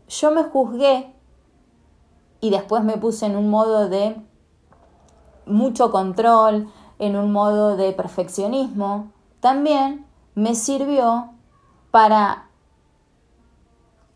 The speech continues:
ir por más. ¿En qué sentido? En el sentido de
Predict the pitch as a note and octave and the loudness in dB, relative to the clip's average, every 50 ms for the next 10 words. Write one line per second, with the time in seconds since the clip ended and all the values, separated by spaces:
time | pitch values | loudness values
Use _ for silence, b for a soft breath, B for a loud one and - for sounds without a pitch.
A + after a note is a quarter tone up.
0 | _ - C4 D#4 E4+ - - D4 C4 A#3 A#3+ B3+ C4+ C4 C4 C4+ C4+ - - - | _ -4 -2 -2 -2 0 0 2 2 2 0 0 0 0 0 -2 -6 -8 -8 -8
1 | A3 G#3+ G#3+ C#4+ C#4+ - - C#4+ B3+ A#3 A#3+ G#3+ G3+ G3 - - - A3 A3 A3 | -6 -6 -4 -6 -6 -4 -4 -4 -4 -4 -6 -4 -4 -4 -6 -4 -6 -6 -6 -4
2 | A3+ A3+ G#3+ - B3 A#3+ A#3 A#3 C#4 D4 D#4 D#4 D4+ C#4 A#3+ A#3+ B3 C4 C#4 D4+ | -6 -6 -6 -6 -6 -6 -6 -6 -4 -2 0 0 0 0 0 -2 -2 -2 -4 -4
3 | D4+ | -6